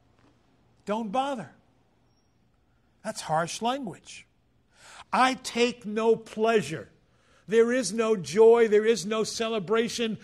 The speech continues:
There is no heart of rejoicing from the throne room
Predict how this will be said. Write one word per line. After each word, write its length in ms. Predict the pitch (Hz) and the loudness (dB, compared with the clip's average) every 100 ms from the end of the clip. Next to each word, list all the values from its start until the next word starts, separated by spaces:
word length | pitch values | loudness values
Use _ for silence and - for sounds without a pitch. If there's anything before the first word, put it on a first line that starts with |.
| - - | -18 -2
There 200 | 226 240 | 0 0
is 160 | 247 | -2
no 180 | 214 226 | -2 -2
heart 340 | 208 220 233 233 | -2 0 2 2
of 160 | 180 | 0
rejoicing 680 | 208 151 180 233 226 233 208 | -2 -2 -2 -2 -4 -8 -8
from 200 | 220 196 | -8 -6
the 100 | 190 | -6
throne 460 | - 214 233 240 | -4 -2 0 0
room 400 | 226 196 151 120 | 2 0 0 -8